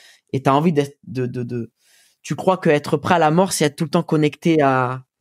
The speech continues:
quelque chose qui te dépasse. Alors qu'en fait, non, vis ton truc. Vis ta vie, en fait. Accepte de... En fait, c'est,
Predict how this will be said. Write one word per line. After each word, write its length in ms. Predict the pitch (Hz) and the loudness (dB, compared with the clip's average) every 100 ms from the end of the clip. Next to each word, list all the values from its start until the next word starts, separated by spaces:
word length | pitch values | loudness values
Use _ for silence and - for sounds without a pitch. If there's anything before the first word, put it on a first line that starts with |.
| _ | _
quelque 140 | 135 | -8
chose 180 | 139 151 | -4 -4
qui 100 | - | -6
te 80 | 139 | -2
dépasse. 500 | 135 135 180 202 - - | 0 2 0 0 -8 -6
Alors 160 | 127 | -4
qu'en 140 | 135 147 | -2 0
fait, 260 | 185 185 - | 0 -2 -2
non, 180 | 175 170 | 0 0
vis 160 | 156 | -2
ton 140 | 180 175 | -6 -8
truc. 500 | - 180 175 - - _ _ _ _ _ _ _ - | -4 -2 -2 -8 -20 _ _ _ _ _ _ _ -18
Vis 80 | 135 | -2
ta 140 | 156 | -2
vie, 220 | 151 175 | 2 0
en 60 | 147 | 0
fait. 300 | 135 127 - - | -2 -8 -8 -8
Accepte 420 | 135 - 180 - | -4 -2 -2 -6
de... 200 | 139 110 | -6 -2
En 80 | 143 | 0
fait, 180 | 196 - | 0 0
c'est, 300 | 156 143 | 0 0